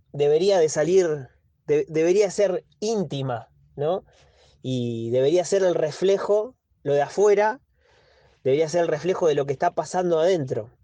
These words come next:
Y muchas veces nosotros aparentamos.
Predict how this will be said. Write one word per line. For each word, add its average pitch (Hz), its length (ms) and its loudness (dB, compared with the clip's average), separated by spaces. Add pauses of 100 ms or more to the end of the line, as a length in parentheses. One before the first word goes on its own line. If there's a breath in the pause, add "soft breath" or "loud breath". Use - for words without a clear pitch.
(280)
Y 143 140 -2
muchas 180 280 0
veces 190 300 2
nosotros 165 380 -2
aparentamos. 143 840 -2